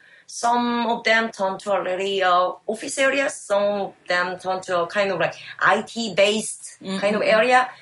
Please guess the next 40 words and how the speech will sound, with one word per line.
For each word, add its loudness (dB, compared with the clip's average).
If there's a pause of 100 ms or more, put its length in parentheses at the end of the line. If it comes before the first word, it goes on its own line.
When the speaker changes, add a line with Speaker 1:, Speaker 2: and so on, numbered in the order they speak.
(140)
Speaker 1:
Some -2
of -2
them 2
turn -2
to -2
a, 4 (100)
like, -4 (120)
cultural 2 (100)
industry, -4
like, 0
Speaker 2:
Mm. 0
Speaker 1:
kind -2
of -4
base -4
camp. -6 (260)
Speaker 2:
Wow. -6
Speaker 1:
Yes, 0
it -6
changes -4
quite -2
a 0
lot, -8
yeah. -8 (140)
Speaker 2:
Mm. -14 (520)
And -2 (720)
it, -8 (160)
Seoul 2
is, -2
you -6
know, -4
like, -4
it's -8 (220)
developed 0
on 2
par 4
with -4
many -4
of -8
the -6
countries -4